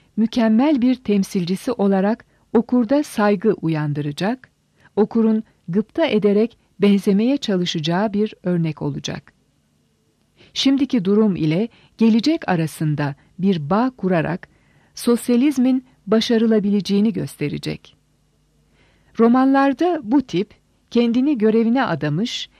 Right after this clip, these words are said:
nefsine hakim ve güçlü bir kişidir. Halk çok acı çekmiş ama kendi başına çıkar yolu kestirememektedir. Eğitime,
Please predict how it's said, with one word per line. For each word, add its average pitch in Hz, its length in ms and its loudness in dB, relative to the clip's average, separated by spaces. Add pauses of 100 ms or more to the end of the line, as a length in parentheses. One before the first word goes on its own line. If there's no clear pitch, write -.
(100)
nefsine 190 460 0
hakim 156 640 -2 (260)
ve 240 320 2
güçlü 170 400 -2
bir 143 120 -4
kişidir. - 680 -10 (920)
Halk 208 460 -4 (300)
çok - 280 -2
acı 165 200 -4
çekmiş 190 580 -4 (220)
ama 190 340 0 (220)
kendi 220 380 0
başına 233 380 0
çıkar 277 440 -2
yolu 196 280 0
kestirememektedir. 156 1300 -4 (540)
Eğitime, 180 600 0